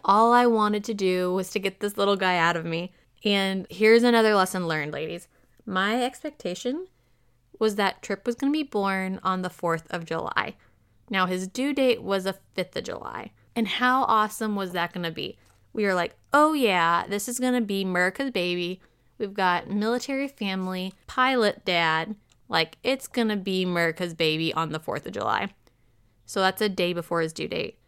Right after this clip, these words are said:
And I had read so many places that babies normally don't come on their due date, but, you know, there's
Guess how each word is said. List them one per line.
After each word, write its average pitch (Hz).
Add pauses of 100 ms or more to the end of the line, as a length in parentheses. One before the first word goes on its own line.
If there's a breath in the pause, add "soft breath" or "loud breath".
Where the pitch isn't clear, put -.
(360)
And 190
I 175
had 180
read 269
so 262
many 247
places 202
that 185
babies 196
normally 202
don't 254
come 254
on 262
their 302
due 240
date, 202
but, 170 (380 soft breath)
you 277
know, 226
there's 214